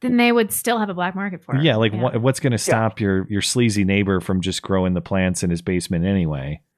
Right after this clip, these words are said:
Speaker 2: and doing
Speaker 3: Yeah,
Speaker 2: it, uh,
Speaker 3: well
Speaker 2: you know, doing cash sales?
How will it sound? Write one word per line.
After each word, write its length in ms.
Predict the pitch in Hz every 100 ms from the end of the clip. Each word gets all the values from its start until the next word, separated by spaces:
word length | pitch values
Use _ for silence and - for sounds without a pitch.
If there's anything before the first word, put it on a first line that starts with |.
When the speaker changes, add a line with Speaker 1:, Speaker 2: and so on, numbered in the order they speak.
| _ _ -
Speaker 2:
and 160 | 92
doing 260 | 90 101 92
Speaker 3:
Yeah, 160 | 87 -
Speaker 2:
it, 60 |
uh, 80 | 87
Speaker 3:
well 240 | 82 82 - -
Speaker 2:
you 100 | 120
know, 120 | 98
doing 240 | 98 101
cash 320 | 92 101 92 -
sales? 400 | 101 76 -